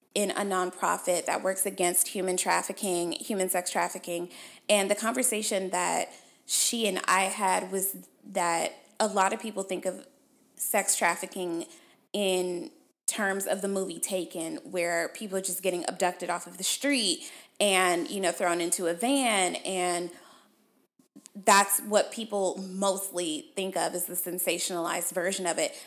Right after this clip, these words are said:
And that does happen, but more often than not, most of the cases of human trafficking that happen, it's happening in a much more nuanced way, where it's just these people who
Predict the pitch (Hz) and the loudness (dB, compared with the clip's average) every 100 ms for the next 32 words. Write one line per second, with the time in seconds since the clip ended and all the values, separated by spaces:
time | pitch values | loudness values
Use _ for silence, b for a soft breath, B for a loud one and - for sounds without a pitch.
0 | B _ _ - 226 214 196 - 202 180 | B _ _ 2 4 6 6 6 4 4
1 | 180 - 190 165 - 233 240 254 B B | 4 0 -2 -2 -2 -2 -2 -4 B B
2 | 202 214 208 202 208 - 180 190 214 196 | 2 4 4 4 4 4 2 2 -2 -2
3 | 175 170 170 156 170 - 190 175 196 - | -2 0 0 2 2 0 -2 0 0 -2
4 | 208 202 208 180 185 185 175 170 - 175 | -4 -6 -4 -4 -4 -2 -4 -4 -4 -2
5 | 180 180 160 170 202 202 214 214 190 - | -2 -2 -2 -2 -4 -8 -6 -4 -4 -2
6 | 175 165 196 190 202 B B B 208 208 | -4 -4 -4 -6 -8 B B B 2 4
7 | 202 185 233 220 196 175 165 - 185 175 | 4 4 2 -2 -2 -2 -2 -2 -2 -2
8 | 180 170 165 175 196 - - 175 160 160 | 0 0 0 0 0 -2 -4 -2 -2 0
9 | 170 - B B B 190 190 185 - 190 | -2 -4 B B B 2 4 4 2 0
10 | 190 180 180 180 190 185 - 190 185 185 | -2 0 -2 -2 -6 -8 -8 -6 -4 -2
11 | 185 | -2